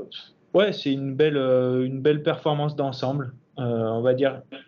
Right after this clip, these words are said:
Bon, performance, je sais pas si on peut dire ça, mais en tout cas, c'est des, des rallyes consistants et qui vont permettre de, de construire pour ces, ces pilotes-là, même si, euh, voilà, on peut se poser la question de savoir où est-ce qu'on va les retrouver, euh,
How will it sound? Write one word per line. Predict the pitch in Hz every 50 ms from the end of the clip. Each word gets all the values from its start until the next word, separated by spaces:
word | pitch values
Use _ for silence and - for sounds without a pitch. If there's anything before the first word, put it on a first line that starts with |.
| _ _ _ _ _ _ _ _ _ _ _ _ _ - -
Bon, | 113 98 - - -
performance, | 151 127 120 - - - 151 139 143 147 151 147
je | -
sais | 131 123
pas | 135 127
si | 127 -
on | 131 123
peut | 135 135
dire | 131 131 143 123
ça, | - - 147 151 151
mais | 151 139
en | 123 120
tout | - 127
cas, | 123 147 143
c'est | 139 139 - 123
des, | 117 120 120 120 117 117 117 113 113 113 113 113 113 _ - - _ - - - - _ _ _ _ _ _ _ _ _ - - -
des | - 139
rallyes | 135 139 139 151 156 156
consistants | - 160 151 151 - 147 151 - 151 151 160
et | 165 160
qui | 156 - 135
vont | 131 131 127
permettre | 139 139 135 143 143 135
de, | 127 127 127 123
de | 123 127
construire | 127 127 143 139 123 127 - - 139 151 147 151
pour | - 120 -
ces, | - - 131 123 123 123
ces | 123 - 131
pilotes-là, | 123 - 131 127 131 127 127 - 139 139 143 143
même | 131 123 127 131 127
si, | 127 - - - - - - 139 143 147 143 131
euh, | 117 110 110 107 104 104
voilà, | 104 120 131 131
on | 110 107
peut | - 120 117
se | -
poser | - 131 123 120 120
la | 120 117
question | - 127 - - 139 135
de | 127 113
savoir | - - 120 113 120 123 127 120
où | 117 120
est-ce | 123 123
qu'on | - 117
va | 113 117 110
les | 113 117
retrouver, | 107 - - - 117 110 117 120 135 131
euh, | 113 107 104 101 101